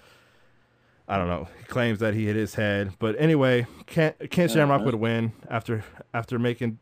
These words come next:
Speaker 1: Double J tap out. Yeah, he would face either The Rock or Dan Severn, which obviously we mentioned earlier. The Rock would be facing Ken Shamrock. But Tennessee Lee comes running in, and he gives him a belly-to-belly to, like, straight to hell. He slammed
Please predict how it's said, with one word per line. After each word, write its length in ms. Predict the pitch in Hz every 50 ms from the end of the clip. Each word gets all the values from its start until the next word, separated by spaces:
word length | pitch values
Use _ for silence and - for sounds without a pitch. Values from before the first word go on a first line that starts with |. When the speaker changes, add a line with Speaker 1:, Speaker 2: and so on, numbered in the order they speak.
| - 117
Speaker 1:
Double 240 | 101 123 120 120 120
J 200 | 107 117 113 110
tap 320 | 104 - 120 113 110 110
out. 320 | 117 107 104 107 - - - _ _ _ _ _ _ _ _ _ _ _ _ _ _ _ _ _ _ _ _ _ _ _ - - - - -
Yeah, 260 | 107 110 113 113 107
he 80 | 113 127
would 120 | 127 113
face 280 | - - 123 117 - -
either 260 | 117 117 113 110 110
The 120 | 98 101 101
Rock 340 | 104 101 101 104 104 -
or 100 | 104 95
Dan 240 | 90 95 95 98 98
Severn, 360 | 92 - 104 95 92 101 98
which 120 | 92 90 -
obviously 360 | 98 95 90 95 87 - 92
we 100 | 90 90
mentioned 340 | 90 95 95 95 - 95 92
earlier. 300 | 90 90 90 90 90 90
The 80 | 85
Rock 420 | 87 87 87 87 85 - - - - _ -
would 320 | 104 95 92 87 87 92
be 200 | - 92 87 85
facing 420 | 85 - 95 90 87 - 87 87 85
Ken 160 | - 98 90
Shamrock. 460 | - - 92 87 85 85 85 87 - - _ _ _ _ _ _ _ - - _ _ _ _
But 160 | - 110 95 -
Tennessee 380 | - 147 147 135 - - 139 123
Lee 200 | 120 131 127 120
comes 280 | - - 123 120 107
running 280 | 120 120 120 120 117 113
in, 220 | 113 117 117 117 113
and 280 | 104 104 98 98 101
he 80 | 117 110
gives 260 | 117 117 113 107 -
him 180 | 123 120 113 110
a 260 | 107 98 87 90 - _ _ -
belly-to-belly 800 | 98 - 123 131 135 127 110 98 82 85 107 123 113 107 101 87
to, 120 | - -
like, 280 | 107 101 95 95 95 - - - _ _ -
straight 360 | - - - 147 139 135 110
to 120 | - 98
hell. 280 | 85 95 110 107 98 92
He 220 | 92 123 143 147
slammed 520 | 131 - - - 110 113 123 123 113 107